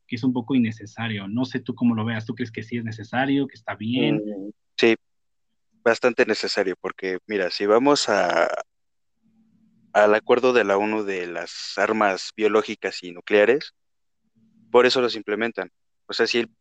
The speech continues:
Speaker 2: mundo está ya en una tercera guerra mundial, créeme que las bioarmas, las armas atómicas, todo ese tipo de armamento ya, mm, ¿cómo decirlo?, fulminante,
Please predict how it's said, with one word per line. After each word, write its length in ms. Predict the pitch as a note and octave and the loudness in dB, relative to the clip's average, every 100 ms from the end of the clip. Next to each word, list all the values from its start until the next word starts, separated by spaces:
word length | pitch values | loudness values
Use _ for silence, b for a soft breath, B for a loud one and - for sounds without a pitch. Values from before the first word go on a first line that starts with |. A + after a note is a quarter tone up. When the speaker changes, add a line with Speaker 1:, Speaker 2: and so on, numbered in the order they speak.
| _ - | _ 2
Speaker 2:
mundo 380 | F#3 A#3 G#3 | 2 4 4
está 440 | D3+ A#2+ G#2+ - C3+ | 6 4 0 0 2
ya 100 | C#3 | 2
en 80 | C3+ | 0
una 160 | B2+ B2+ | -2 -6
tercera 560 | G#2 - G#2+ A2+ G#2+ - A2 | -8 -4 0 2 0 -2 -2
guerra 240 | A2 A#2 | 0 0
mundial, 400 | F#2+ - F#2+ A2+ _ _ _ _ - | -4 -6 -4 -4 _ _ _ _ 0
créeme 260 | B2 C#3+ | 2 4
que 100 | C3+ | 2
las 280 | F#2 F2+ - | 2 0 -4
bioarmas, 680 | G#2 G#2+ A2+ A#2 A#2 A2+ G#2+ | 0 2 2 2 0 0 -2
las 180 | F#2+ G#2 | -8 -8
armas 240 | A2 G#2+ | -6 -6
atómicas, 640 | F2+ G2 G#2+ G#2 - F#2+ F#2+ _ _ _ _ - | -6 -4 -4 -6 -6 -8 -8 _ _ _ _ 2
todo 180 | C3 C#3 | 4 4
ese 180 | C3+ | 0
tipo 260 | A#2 - B2 | -4 -6 -2
de 80 | A2+ | 0
armamento 480 | F#2 F#2 G2+ - G#2+ | -2 -6 -8 -6 -4
ya, 600 | G2 G2 G2 G2 F2+ D#2+ _ _ _ _ _ _ _ _ _ _ | 0 2 2 2 -2 -8 _ _ _ _ _ _ _ _ _ _
mm, 320 | G#2+ G#2 G2 F#2+ - | -6 -4 -4 -6 0
¿cómo 220 | B2 B2 | 2 4
decirlo?, 520 | G2 - G2+ F#2 E2+ _ - | 2 4 4 4 2 _ 0
fulminante, 800 | A#2 G#2+ A2+ A2 A2+ B2+ - | 2 4 2 2 0 0 -2